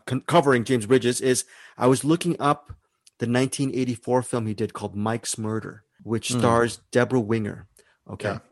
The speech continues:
Speaker 1: You don't, you never
Speaker 3: Haven't
Speaker 1: heard of
Speaker 3: seen
Speaker 1: this
Speaker 3: that, but
Speaker 1: because
Speaker 3: I'm in.
Speaker 1: me and Bruce were old guys. We, we remember this when it actually was released, Eric. And here's the thing, Bruce, I had no idea. I was doing some reading on Mike's Murder. I think it's hard to actually get,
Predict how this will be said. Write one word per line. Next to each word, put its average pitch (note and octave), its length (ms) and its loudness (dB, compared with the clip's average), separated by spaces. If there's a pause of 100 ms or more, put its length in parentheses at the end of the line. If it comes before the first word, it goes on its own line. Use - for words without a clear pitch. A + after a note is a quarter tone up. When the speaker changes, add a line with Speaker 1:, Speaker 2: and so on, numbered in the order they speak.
(320)
Speaker 1:
You A2+ 80 -4
don't, A#2 100 -6
you B2+ 120 -4
never A#2+ 240 2
Speaker 3:
Haven't G2+ 80 -2
Speaker 1:
heard A2+ 100 2
of G#2+ 60 2
Speaker 3:
seen G2+ 40 -2
Speaker 1:
this G2 120 -4
Speaker 3:
that, - 40 -12
but G#2 120 -8
Speaker 1:
because - 260 -6 (100)
Speaker 3:
I'm G#2 160 -2
in. G#2 220 -10 (500)
Speaker 1:
me C3+ 160 2
and B2+ 80 2
Bruce B2+ 260 0
were G#2+ 80 -2
old A2+ 220 0
guys. A2+ 380 0
We, A2+ 80 -2
we A#2+ 280 -4
remember A#2 420 0
this G#2 220 -4
when A2+ 120 -2
it G2+ 80 -6
actually A2 320 -2
was G#2+ 160 -4
released, G#2+ 480 -6 (260)
Eric. A#2 280 0
And A2 180 -6 (240)
here's C3 240 -4
the C3 40 -4
thing, B2 380 -4
Bruce, C#3+ 180 0
I C3 60 2
had A#2+ 140 0
no B2 100 0
idea. A#2+ 320 -2 (260)
I - 60 -6
was G#2+ 80 -2
doing C3 160 2
some B2 180 -2
reading B2+ 220 2
on B2 120 2
Mike's A2+ 280 0
Murder. A#2+ 320 0 (340)
I - 40 -8
think F#3+ 180 -2
it's - 80 -6
hard C3 220 0
to A2+ 80 0
actually A2+ 240 -4
get, G#2+ 320 -4